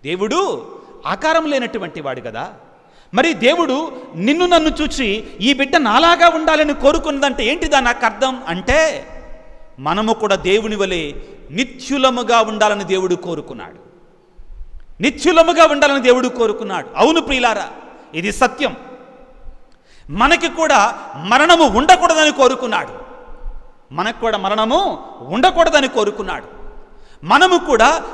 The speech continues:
దేవుని యొక్క అంశను పొందుకోవాలని కోరుకున్నాడు.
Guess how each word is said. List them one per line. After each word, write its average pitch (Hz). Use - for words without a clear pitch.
దేవుని 349
యొక్క 311
అంశను 349
పొందుకోవాలని 311
కోరుకున్నాడు. 226